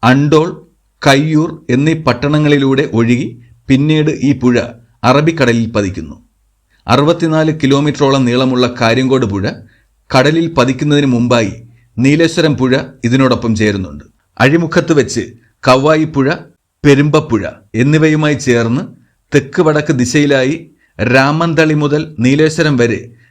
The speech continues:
ജലപാത ഒരുക്കുന്നതിൽ തേജസ്വിനി പുഴയുടെ പങ്ക് പ്രധാനമാണ്. രാമന്തളി നിന്ന് രാമപുരം പുഴയിലേക്കും അവിടുന്ന് സുൽത്താൻ തോട് വഴി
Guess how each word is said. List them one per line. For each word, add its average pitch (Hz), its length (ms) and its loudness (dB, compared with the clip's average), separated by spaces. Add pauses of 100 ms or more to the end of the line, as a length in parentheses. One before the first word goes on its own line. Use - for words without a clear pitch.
(100)
ജലപാത 160 640 0
ഒരുക്കുന്നതിൽ 131 680 -2 (480)
തേജസ്വിനി 165 520 2
പുഴയുടെ 151 380 0
പങ്ക് 127 340 0
പ്രധാനമാണ്. 120 1080 -2
രാമന്തളി 170 560 2
നിന്ന് 135 600 -4
രാമപുരം 156 600 0
പുഴയിലേക്കും 135 840 -2 (280)
അവിടുന്ന് 160 640 -2
സുൽത്താൻ 151 540 0
തോട് 143 220 4
വഴി 135 440 -2